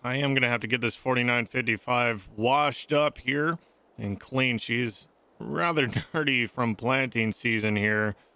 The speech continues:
with the old seven thousand, but I did get the seven thousand cleaned up.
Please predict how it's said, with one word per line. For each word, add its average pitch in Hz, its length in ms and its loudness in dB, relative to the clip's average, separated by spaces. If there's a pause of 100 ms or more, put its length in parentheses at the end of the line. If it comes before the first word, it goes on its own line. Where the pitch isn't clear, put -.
(340)
with 110 160 -2
the 110 120 0
old 110 220 2
seven 117 400 0
thousand, 110 480 2
but 117 120 2
I 135 80 0
did 160 180 0
get 165 100 0
the 151 60 -4
seven 175 380 0
thousand 165 340 0
cleaned 156 320 0
up. 151 220 4